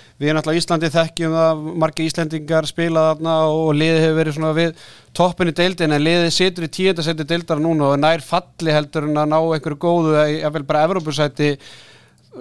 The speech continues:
Getur einhvern veginn lýst vonbrigðunum þetta tímabil og, og hvað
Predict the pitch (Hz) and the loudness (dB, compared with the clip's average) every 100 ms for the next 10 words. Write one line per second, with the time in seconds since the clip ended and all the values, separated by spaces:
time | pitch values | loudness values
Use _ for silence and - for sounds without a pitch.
0 | - 156 165 156 160 165 170 170 170 190 | -14 -6 -4 -2 0 2 2 2 0 -2
1 | 185 196 - - 185 175 170 220 202 208 | 0 2 0 -2 -4 0 2 0 0 2
2 | 208 196 190 190 - 208 214 196 185 180 | 4 4 2 0 -2 2 4 4 2 2
3 | 175 175 - 180 | 2 0 2 0